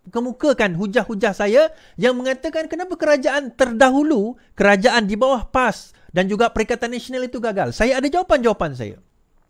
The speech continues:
Dan sekejap lagi kita akan tengok. So, bila kita tengok, dia kata dia explain. So, dia bagi satu reason. Dia kata, reason dia, dia bagi satu reason. Reason dia, satu saja.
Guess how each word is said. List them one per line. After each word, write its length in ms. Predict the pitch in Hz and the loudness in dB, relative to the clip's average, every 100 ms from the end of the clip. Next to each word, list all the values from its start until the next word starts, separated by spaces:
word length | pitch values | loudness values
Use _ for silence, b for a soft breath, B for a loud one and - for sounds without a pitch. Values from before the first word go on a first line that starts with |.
| _ _ _ _ _ _ _ - | _ _ _ _ _ _ _ -18
Dan 160 | 120 160 | -4 -2
sekejap 160 | 170 247 | 0 0
lagi 140 | 285 | 0
kita 160 | 254 240 208 | -2 -2 -2
akan 100 | 180 | -4
tengok. 280 | 160 131 90 b b - | -6 -6 -10 b b -4
So, 160 | 208 | -2
bila 160 | 185 370 | 2 2
kita 240 | 359 330 | 2 0
tengok, 320 | 302 277 226 180 | -2 -2 -2 -2
dia 80 | |
kata 160 | 240 247 | -2 -2
dia 160 | 240 240 | -2 -2
explain. 320 | - 220 151 | -2 -4 -2
So, 160 | 277 | -2
dia 80 | 294 | 2
bagi 160 | 285 277 | 2 2
satu 320 | - 254 233 | -2 -6 -4
reason. 480 | 214 160 147 95 95 b b | -4 -4 -4 -6 -14 b b
Dia 80 | 175 | 0
kata, 320 | 220 226 - - _ _ _ _ _ 294 277 | 0 -2 -4 -6 _ _ _ _ _ -18 -10
reason 320 | 185 240 254 | -4 0 0
dia, 240 | 240 196 294 | 2 0 0
dia 80 | 196 | -2
bagi 160 | 220 | -2
satu 240 | 220 226 214 | -2 0 0
reason. 240 | 196 147 | 2 0
Reason 320 | 226 330 370 | 0 2 0
dia, 160 | 233 254 | 0 -2
satu 320 | - 339 370 | -2 -2 0
saja. 240 | 220 139 | 0 0